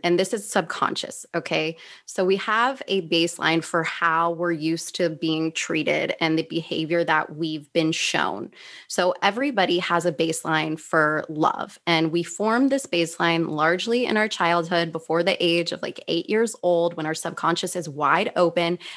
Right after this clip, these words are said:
and we're witnessing relationships. And whatever that primary relationship that we witness, so for,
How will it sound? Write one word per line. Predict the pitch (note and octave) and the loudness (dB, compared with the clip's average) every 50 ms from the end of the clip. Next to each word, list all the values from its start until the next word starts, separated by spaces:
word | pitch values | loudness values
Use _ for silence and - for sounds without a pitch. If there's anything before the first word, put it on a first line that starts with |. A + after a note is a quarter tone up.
| - - - | -8 -4 -2
and | F3 E3 | 2 2
we're | F3 F3 | 2 2
witnessing | D#3 D#3+ E3 - - F3 E3+ - F3+ E3+ E3 | 2 2 0 2 0 0 0 0 2 2 2
relationships. | D#3+ D#3 D3 D3 - - - - - - - - - - - - - - - - - - - - | 2 2 0 -2 -4 -6 -6 -8 -8 -8 -6 -6 -6 -8 -10 -16 -16 -16 -18 -20 -20 -20 -8 -2
And | - E3 D#3+ E3 D#3 D3+ D#3 | 0 2 2 2 0 0 0
whatever | E3+ E3 F3+ F#3+ | 2 2 2 2
that | A#3+ B3 A3 - | 0 0 -2 -2
primary | - - - F3+ D#3+ E3 F3 F#3+ G3+ G#3 G#3+ G#3 G3 | -4 -4 0 2 4 4 4 4 2 2 2 2 2
relationship | F3+ F3 D#3+ D#3+ D#3+ D#3+ - G3 F3+ - - E3 - | 2 2 2 2 2 0 0 -2 -2 -2 -2 0 2
that | - D#3 D3 | 2 2 2
we | C#3+ D#3 D3+ D3+ | 2 0 -2 -2
witness, | D3 E3 D3 - - - - - - | -2 -2 -2 -2 -4 -4 -4 -4 -6
so | - - - D#3 D#3 D3+ | -6 -2 0 0 0 0
for, | D3+ - D#3+ D#3 D#3 - | -2 -4 -6 -6 -6 -8